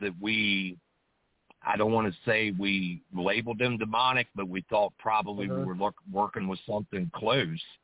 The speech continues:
Speaker 1: Believe it or not, they're very quiet, especially when Mike's around.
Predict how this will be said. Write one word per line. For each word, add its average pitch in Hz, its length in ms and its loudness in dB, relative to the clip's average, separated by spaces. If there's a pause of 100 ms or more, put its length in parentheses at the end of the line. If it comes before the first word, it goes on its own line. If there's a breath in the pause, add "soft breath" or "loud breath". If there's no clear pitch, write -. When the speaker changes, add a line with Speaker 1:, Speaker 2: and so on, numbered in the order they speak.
(440 soft breath)
Speaker 1:
Believe 117 280 4
it 113 60 0
or 101 80 2
not, 120 380 2
they're 92 180 -2
very 95 380 0
quiet, 101 540 -2 (580)
especially 101 560 -2
when 92 180 0
Mike's 95 400 0
around. 76 460 -8